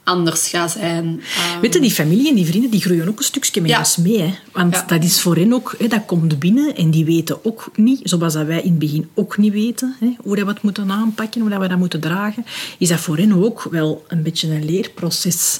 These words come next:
Speaker 2: Afhankelijk hoe dat wij dat ook, ja, hen erin betrekken en feedback geven van wat we fijn vinden, wat dat niet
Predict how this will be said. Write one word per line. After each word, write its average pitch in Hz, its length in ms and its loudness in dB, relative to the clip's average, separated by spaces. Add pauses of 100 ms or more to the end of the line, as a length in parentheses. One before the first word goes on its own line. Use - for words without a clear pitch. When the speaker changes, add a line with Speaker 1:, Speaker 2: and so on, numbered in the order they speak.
(800)
Speaker 2:
Afhankelijk 220 400 2
hoe 190 100 4
dat 165 140 4
wij 170 200 4
dat 196 160 2
ook, - 300 -4 (920)
ja, 156 360 0 (920)
hen 196 240 6
erin 175 200 6
betrekken 220 420 2
en 202 160 6
feedback 175 440 0
geven 254 260 0
van 202 120 2
wat 160 240 2
we 151 80 0
fijn 202 340 -2
vinden, 214 200 2
wat 160 100 2
dat 151 180 0
niet 175 420 4